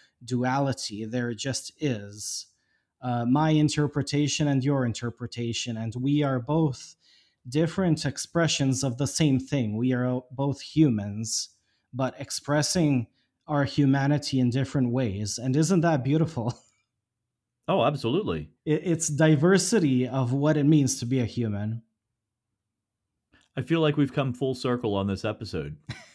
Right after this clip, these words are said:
Speaker 1: <laughs>
Speaker 2: We made poop jokes. We talked about sperm and, uh, you know, sleep paralysis demons and U F Os. Yeah, we've, we've kind of gone full circle on this.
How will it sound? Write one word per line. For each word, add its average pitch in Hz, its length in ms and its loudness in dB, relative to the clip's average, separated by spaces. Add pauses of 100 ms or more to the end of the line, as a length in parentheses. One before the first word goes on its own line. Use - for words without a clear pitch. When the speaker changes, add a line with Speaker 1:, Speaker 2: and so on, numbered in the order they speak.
Speaker 1:
<laughs> - 680 -2
Speaker 2:
We 117 100 -2
made 104 280 -2
poop 196 260 4
jokes. 208 640 2
We 120 300 4
talked 131 260 2
about 120 300 2
sperm 214 640 -2
and, 92 920 -2
uh, 85 360 -8 (640)
you 110 120 -4
know, 98 280 0
sleep 175 340 0
paralysis 185 520 2
demons 180 580 0
and 107 100 -2
U 156 160 4
F 151 120 0
Os. 156 500 0
Yeah, 302 200 -2
we've, 202 300 -4
we've 202 180 -4
kind 202 140 0
of 175 60 -4
gone 175 280 -2
full 175 160 -2
circle 180 340 -2
on 92 160 0
this. 85 300 -10